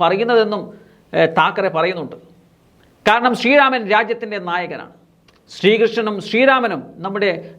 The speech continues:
ഏഹ്, സ്വത്വത്തിൻ്റെ കൊടുമുടികളാണ്. രാമരാജ്യം എന്ന ആശയം മഹാത്മാഗാന്ധിയുടേതായിരുന്നു. ശിവസേനയെപ്പോലെ കോൺഗ്രസിനും രാമനുമായും അടുത്ത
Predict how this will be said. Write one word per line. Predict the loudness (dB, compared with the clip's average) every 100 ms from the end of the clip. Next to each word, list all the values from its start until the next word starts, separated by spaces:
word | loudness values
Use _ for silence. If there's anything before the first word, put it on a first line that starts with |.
| -4
ഏഹ്, | -4 -2
സ്വത്വത്തിൻ്റെ | 0 2 2 2 0 0
കൊടുമുടികളാണ്. | -2 0 0 0 -2 -6 -18 -20 _ _ _ -2 2
രാമരാജ്യം | 2 4 2 2 -4 -8 -6
എന്ന | -6 -2 -2
ആശയം | -2 -2 -4 -4 -2
മഹാത്മാഗാന്ധിയുടേതായിരുന്നു. | 0 0 -2 -4 -2 -2 -2 -4 -4 -4 -8 -14 _ _ _ _ _ _ _ _ _ 2
ശിവസേനയെപ്പോലെ | 2 4 4 4 2 2 0 0
കോൺഗ്രസിനും | -2 -2 -6 -6 -4 2
രാമനുമായും | 2 2 -2 -2 -2 -2 -6
അടുത്ത | -4